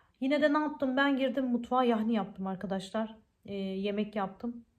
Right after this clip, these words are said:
Caner'cim okuldan gelmişti. Biz yatıyor olduğumuz için çocuğum da gözleme yapmış. Kek falan yememiş. Bir tane yufkam artmıştı dün. Onu gözleme yapmış kendine. Karnını doyurmuş. Kalktım. Yahni yaptım. Yanına pilav yapacaktım ama dedim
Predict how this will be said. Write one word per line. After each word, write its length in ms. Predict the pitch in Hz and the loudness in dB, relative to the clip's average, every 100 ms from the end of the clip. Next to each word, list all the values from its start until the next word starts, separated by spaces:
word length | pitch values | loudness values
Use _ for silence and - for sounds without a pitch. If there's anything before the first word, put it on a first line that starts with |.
| _ _ 190 | _ _ -8
Caner'cim 460 | 202 196 196 208 | -4 -2 -2 -2
okuldan 400 | 202 196 214 214 | -4 -4 -2 0
gelmişti. 460 | 208 190 190 - 220 | 0 -2 -4 -4 -4
Biz 180 | 214 202 | -2 0
yatıyor 320 | 208 214 220 | -2 0 -2
olduğumuz 400 | 208 226 226 208 | 0 0 0 -2
için 180 | - 208 | -8 -4
çocuğum 400 | 226 208 214 226 | -2 0 0 2
da 60 | |
gözleme 480 | 214 220 214 220 226 | 4 2 2 2 2
yapmış. 360 | 208 - 175 - | 2 0 -8 -4
Kek 220 | 202 196 | -4 0
falan 240 | 208 202 | 0 2
yememiş. 440 | 208 233 254 277 240 | 0 0 0 -2 -2
Bir 100 | 240 | 2
tane 280 | 247 233 | 4 4
yufkam 340 | 233 202 233 220 | 4 0 0 2
artmıştı 520 | 220 220 240 - 226 | 0 -2 -8 -6 -8
dün. 160 | 359 - - - - - - - | -8 -14 -20 -20 -20 -20 -20 -4
Onu 240 | 226 247 233 | 0 2 8
gözleme 400 | 233 226 240 254 | 8 8 6 6
yapmış 380 | 214 214 196 | 4 0 -6
kendine. 400 | - 214 202 208 | -2 0 2 0
Karnını 440 | 208 226 214 214 214 | 2 2 4 2 2
doyurmuş. 500 | 226 240 294 311 - | 2 2 0 -6 0
Kalktım. 440 | 247 240 - 311 - _ _ _ _ _ _ _ _ _ - | 2 2 0 -8 -8 _ _ _ _ _ _ _ _ _ -6
Yahni 320 | 208 202 202 | -2 0 0
yaptım. 480 | 226 196 196 233 226 | 0 0 -2 -4 0
Yanına 260 | 214 208 214 | 0 0 -2
pilav 280 | 220 220 214 | 0 2 2
yapacaktım 480 | 196 208 202 220 | 0 -4 -4 -2
ama 240 | 208 196 196 | -2 -2 -2
dedim 280 | 208 208 | -4 -4